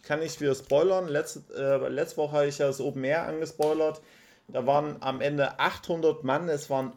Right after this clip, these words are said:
übelst schöner Abriss, hat viel Spaß gemacht. Morgen um zehn stehe ich vorm Landgericht oder ich sag's in den Worten, äh, des rechtsdrehenden Compact-Magazins und seinem Chefredakteur Jürgen Elsässer, „High Noon. Die Antifa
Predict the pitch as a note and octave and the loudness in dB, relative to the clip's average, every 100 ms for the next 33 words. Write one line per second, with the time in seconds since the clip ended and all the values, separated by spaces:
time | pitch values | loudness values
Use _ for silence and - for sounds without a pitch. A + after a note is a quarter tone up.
0 | _ E3 F#3+ G#3+ G#3 - - - D#3+ D#3+ | _ -10 -2 -2 -2 -12 -12 -4 -2 0
1 | D3 C#3+ - C#3+ C#3+ B2+ D3+ C#3+ C#3 C3+ | -2 -2 -2 -2 -2 -4 -4 -2 0 0
2 | D3 C3+ C3+ A#2+ C3 F#3 G#3 C#3+ C#3 - | 0 -4 -2 2 4 4 2 -4 -6 -2
3 | C3+ D#3+ C4+ - _ _ _ - - _ | -2 -2 -6 -12 _ _ _ -16 -16 _
4 | - - - _ - D#3 E3+ - D#3 C3 | -20 -20 -20 _ -6 0 0 2 0 2
5 | C3 F#3+ F#3+ F3 F3+ - D3+ D#3+ D3 C#3+ | 0 0 -4 -2 -4 -6 -2 0 0 0
6 | D#3 D3+ D3 C#3 D#3 E3 D#3 C#3 C#3 C3 | -4 -2 -4 -2 -2 -4 -6 -2 -2 -2
7 | C3 - D3+ D#3+ - C#3+ C3+ C#3 A#2+ D3 | -6 -4 -6 -6 -4 -4 -4 -8 0 0
8 | E3+ F3+ E3 - C#3 C3+ D3+ D3+ - D3 | 0 -2 -2 -4 -2 -2 0 -2 -4 -8
9 | D#3 D3 B2+ B2 C3 B2+ D3+ D3 C#3+ C#3 | -8 -6 -6 -2 -2 -2 -4 -2 0 0
10 | - C3+ B2 B2 B2 G2 A#2 A#2+ A#2+ C3 | 0 0 0 0 -2 -4 -2 0 0 -2
11 | B2 - _ _ _ - B2 C#3 D#3 G#2 | -4 -10 _ _ _ 2 2 2 -2 -6
12 | F2+ _ _ _ _ _ _ _ _ - | -8 _ _ _ _ _ _ _ _ -8
13 | A#2 A#2 B2 D#3+ F3+ F3+ D#3 C#3+ C#3 C#3+ | -6 -4 0 0 2 0 4 4 4 2
14 | D3 D3 | -4 -12